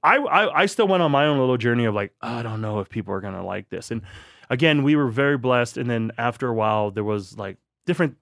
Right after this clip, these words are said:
you know, stuff came in, and, you know, we were just, like, hopping. Uh, we eventually got this little food trailer at a brewery that we did food out of. But what really helped us was, no joke, the catering world.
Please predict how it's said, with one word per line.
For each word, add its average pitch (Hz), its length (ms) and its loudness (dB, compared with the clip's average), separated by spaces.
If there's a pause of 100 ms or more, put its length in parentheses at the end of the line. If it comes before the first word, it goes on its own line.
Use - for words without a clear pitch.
you 127 80 -6
know, 117 60 -2
stuff 120 240 -4
came 117 240 -2
in, 143 240 0
and, 113 240 -2 (640)
you 117 160 0
know, 117 180 4
we 131 260 2
were 160 200 2
just, 123 400 -2 (240)
like, 117 240 -2
hopping. 120 600 0 (160)
Uh, 120 160 4
we 127 180 2
eventually 123 520 0 (100)
got 120 200 0
this 117 140 -6
little 123 160 0
food 156 240 -2
trailer 147 720 0
at 117 120 2
a 110 60 2
brewery 139 480 0
that 120 100 2
we 117 120 -2
did 113 120 -6
food 147 220 0
out 135 140 2
of. 135 160 0 (360)
But 120 300 2
what 147 160 2
really 139 560 2
helped 117 400 -4
us 214 340 -2
was, 120 380 0
no 127 400 2
joke, 127 400 0 (380)
the 135 100 -4
catering 123 520 0
world. 92 360 -6